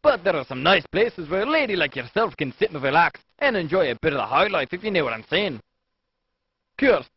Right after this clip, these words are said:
some of these places are restricted, don't you know? So you'll have to be giving them the right signs so they know they're okay.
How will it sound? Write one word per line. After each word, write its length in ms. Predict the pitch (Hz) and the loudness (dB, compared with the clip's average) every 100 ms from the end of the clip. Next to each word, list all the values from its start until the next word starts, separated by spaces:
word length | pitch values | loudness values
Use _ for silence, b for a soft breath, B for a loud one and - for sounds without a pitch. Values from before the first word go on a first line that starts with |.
| _ | _
some 220 | - 269 190 | 0 2 2
of 60 | |
these 120 | 143 | -2
places 400 | - 202 180 156 143 | 0 4 4 0 -4
are 80 | |
restricted, 580 | 117 117 - 175 190 233 | -4 -6 -6 -4 -4 -2
don't 220 | 175 143 | -2 0
you 60 | 151 | -2
know? 180 | 135 104 - _ _ _ | -2 -4 -8 _ _ _
So 140 | - | 2
you'll 180 | 285 190 | 4 4
have 140 | 175 175 | 2 2
to 80 | |
be 100 | 156 | -2
giving 240 | 135 170 165 | 0 0 0
them 120 | 147 | -2
the 100 | 131 | 0
right 200 | 139 175 - | 0 0 0
signs 320 | 156 170 131 | 0 0 0
so 160 | 220 | 0
they 100 | 202 | 0
know 180 | 160 147 | -2 -2
they're 140 | 139 120 | -2 -4
okay. 380 | 113 131 135 | -4 -4 -4